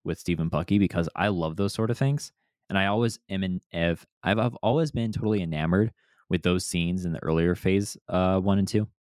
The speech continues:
showing those World Fairs and everything, or the World Expo with Stark. So I would love to go to see that, and I just love that, like, fifties and forties kind of, like, just time period. So that,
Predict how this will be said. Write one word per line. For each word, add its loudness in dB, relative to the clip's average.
showing -2
those 0
World -2
Fairs 0
and -6
everything, -6
or -2
the 0
World 2
Expo -2
with -2
Stark. -2
So 0
I 0
would -2
love -2
to -2
go 0
to 0
see -6
that, -6
and -6
I -2
just -4
love 2
that, 0
like, -4
fifties -2
and -2
forties 2
kind -2
of, -4
like, -6
just -6
time -2
period. -6
So -4
that, 0